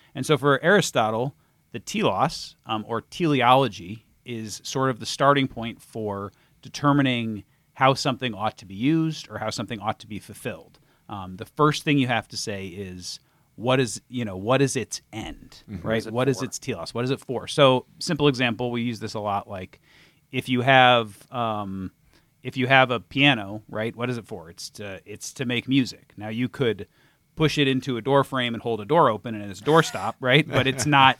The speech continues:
Speaker 1: being used to its fullest potential, and everybody would
Speaker 3: Hmm.
Speaker 1: notice that. But how do you know? Because you first consider the telos. So, d-, we could expand on that further to say, like,
Speaker 2: Well, I, I have a fun story about that.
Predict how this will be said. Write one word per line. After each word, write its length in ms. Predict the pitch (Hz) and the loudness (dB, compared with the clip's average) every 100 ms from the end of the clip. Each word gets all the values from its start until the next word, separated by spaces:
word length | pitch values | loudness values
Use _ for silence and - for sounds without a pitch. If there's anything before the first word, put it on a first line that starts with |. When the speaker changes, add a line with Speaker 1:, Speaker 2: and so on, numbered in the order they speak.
| - | -2
Speaker 1:
being 280 | 135 135 127 | 0 2 2
used 400 | 127 123 113 - | 2 0 -4 -6
to 160 | 139 117 | -4 -4
its 460 | 107 - - - _ _ | -6 -8 -12 -14 _ _
fullest 460 | - 156 127 107 - | -2 0 2 -2 -10
potential, 360 | 120 185 - | -2 -2 -2
and 80 | 113 | -2
everybody 220 | 185 180 190 | -2 0 0
would 120 | 196 | 0
Speaker 3:
Hmm. 60 | |
Speaker 1:
notice 160 | 190 - | 0 -4
that. 180 | 87 - | -8 -12
But 100 | 107 | -2
how 140 | 135 | 2
do 60 | 143 | 4
you 100 | 139 | 4
know? 340 | 139 147 165 - _ _ _ | 4 4 2 -4 _ _ _
Because 340 | 127 151 139 123 | -8 -2 -2 -2
you 80 | |
first 300 | 120 127 120 | -6 -6 -6
consider 320 | 127 110 110 101 | -8 -8 -8 -10
the 80 | 98 | -8
telos. 540 | 160 113 76 - - | -6 -6 -6 -16 -18
So, 460 | - 117 104 92 92 _ _ _ _ _ _ _ _ _ _ _ _ _ 143 | -10 -6 -6 -10 -18 _ _ _ _ _ _ _ _ _ _ _ _ _ -18
d-, 280 | 131 143 | -16 -10
we 120 | 131 143 | -2 0
could 120 | 147 | 0
expand 320 | - 156 143 | 0 2 2
on 60 | 135 | 4
that 160 | 117 | 0
further 320 | - 180 156 123 | 0 0 0 -2
to 80 | |
say, 240 | 113 135 120 | -6 -6 -6
like, 160 | 110 | 2
Speaker 2:
Well, 100 | 131 - | 2 4
I, 140 | 151 147 | 2 4
I 60 | |
have 120 | 151 | 2
a 40 | 156 | 2
fun 200 | 143 123 | 0 0
story 240 | - 107 | 0 0
about 220 | 87 82 | 0 -6
that. 160 | 82 | -10